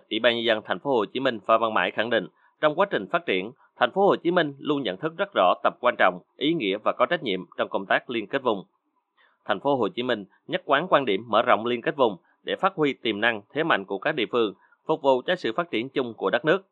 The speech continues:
Đồng thời, mở rộng không gian đô thị, không gian phát triển kinh tế xã hội của thành phố, thể hiện vai trò trách nhiệm vì cả nước cùng cả nước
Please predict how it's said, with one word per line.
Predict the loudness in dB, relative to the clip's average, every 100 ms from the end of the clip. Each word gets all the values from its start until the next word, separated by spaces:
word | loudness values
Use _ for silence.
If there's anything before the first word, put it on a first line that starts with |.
| _ _ -2
Đồng | -2
thời, | 4 2 2 -6 0
mở | 4
rộng | 4 4
không | 2 2
gian | 0 0
đô | -2
thị, | -2 -4 -4 _
không | -4 0
gian | 0 0
phát | -4
triển | -4 -4
kinh | -6 -6
tế | -4 -4
xã | 2
hội | 2 2
của | -2 -2
thành | -2
phố, | 0 0 -2 _ _ _
thể | -2
hiện | 0 2
vai | 2 2
trò | 4 4 2
trách | -4 -2
nhiệm | -4 -4 -14 _
vì | -4 -2
cả | -2
nước | -2 -4 -4
cùng | -4 0
cả | -2
nước | 0 -4